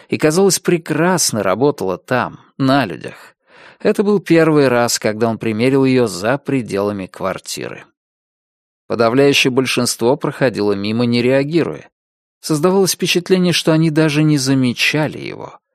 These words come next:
Некоторые смотрели и, похоже, не совсем понимали, что было не так.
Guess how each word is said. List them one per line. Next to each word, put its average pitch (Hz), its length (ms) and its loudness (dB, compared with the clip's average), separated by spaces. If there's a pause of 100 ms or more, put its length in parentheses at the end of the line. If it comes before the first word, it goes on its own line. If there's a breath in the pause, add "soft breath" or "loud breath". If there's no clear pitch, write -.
(320 soft breath)
Некоторые 139 520 2
смотрели 113 680 0
и, 104 180 -2
похоже, 143 460 -2
не 190 120 0
совсем 156 540 -2
понимали, 123 480 -2
что 143 320 0
было 131 300 0
не 110 200 -2
так. - 460 -16